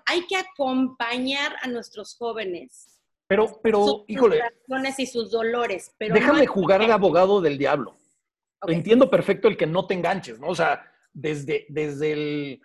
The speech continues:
Speaker 2: el sofá, desde el sillón de la persona que es estudiada,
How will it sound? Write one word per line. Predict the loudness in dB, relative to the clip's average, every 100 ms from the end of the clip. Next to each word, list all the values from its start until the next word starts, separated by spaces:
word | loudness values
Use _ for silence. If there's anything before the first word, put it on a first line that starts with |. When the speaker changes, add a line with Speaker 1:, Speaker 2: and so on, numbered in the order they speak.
| _ -6
Speaker 2:
el | -6 -4
sofá, | -2 0 2 4 4
desde | 2 -2 -6
el | -10
sillón | -10 -4 -2
de | 0
la | 0 -4
persona | -8 -6 -6 -6 -8
que |
es | -14 -12
estudiada, | -14 -8 -8 -2 2 2 2 0 -4